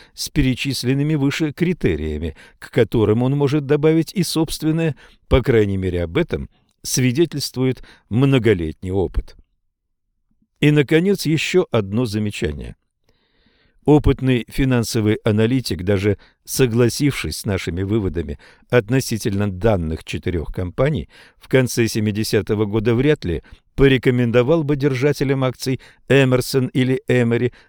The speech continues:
продать их и приобрести взамен акции компаний Элтра или Эмхарт. Ведь, получив такую рекомендацию,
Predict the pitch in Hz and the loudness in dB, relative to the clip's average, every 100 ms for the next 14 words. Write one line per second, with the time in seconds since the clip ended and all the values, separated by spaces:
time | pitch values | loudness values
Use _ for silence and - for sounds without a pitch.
0 | - 139 131 101 95 - 151 - - 143 | -2 2 4 2 -2 -2 -6 -6 -4 -2
1 | - 117 104 107 - 113 104 87 95 85 | 2 2 2 -2 -4 -4 -4 -2 -2 -2
2 | 87 147 - - _ 117 101 - 117 110 | -6 -8 -14 -20 _ 2 2 0 -2 0
3 | 120 110 123 113 123 - 147 87 - 78 | 0 -2 0 0 -2 0 2 2 -2 -10
4 | 67 _ _ - 113 - - 101 80 - | -10 _ _ 0 0 0 -2 -4 -4 -10
5 | - - _ _ _ _ _ _ - 135 | -14 -16 _ _ _ _ _ _ 2 2
6 | - - - 139 160 - 107 - 98 98 | 2 -4 0 2 2 0 -4 -4 -2 -2
7 | 107 92 85 95 90 82 92 143 - - | 0 0 -2 -4 -4 -2 0 -2 -2 -10